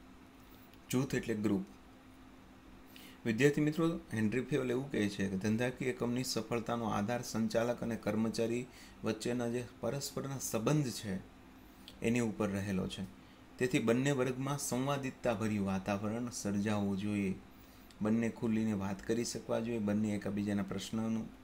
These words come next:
અ, એકબીજા સમક્ષ રજૂઆત કરી શકવા જોઈએ, જેથી તણાવ ઓછો થાય અને કાર્ય વધુ સારી રીતે કરી શકાય. સંચાલકોએ કર્મચારી વચ્ચે જૂથ ભાવના પેદા કરવી જોઈએ.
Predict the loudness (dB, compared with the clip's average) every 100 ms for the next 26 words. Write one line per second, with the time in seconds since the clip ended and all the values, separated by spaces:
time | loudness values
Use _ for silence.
0 | -20 -20 -20 -12 -4 -4 -4 -6 -2 0
1 | 2 0 0 -2 -4 -2 0 2 2 0
2 | -2 -2 -2 -4 -4 -2 0 0 -2 -6
3 | -16 -20 -20 -16 -8 -2 -2 0 0 2
4 | 2 2 0 0 -2 -2 -4 -2 0 0
5 | 0 -2 -6 -14 -16 -6 -2 0 0 0
6 | 0 -2 -2 0 -2 -2 -2 -2 -2 -4
7 | -6 -8 -10 -18 -20 -20 -20 -20 -12 -4
8 | -2 2 0 0 -2 0 0 0 2 2
9 | 4 0 0 0 2 0 0 -2 -2 0
10 | 0 0 2 0 0 -2 0 0 2 0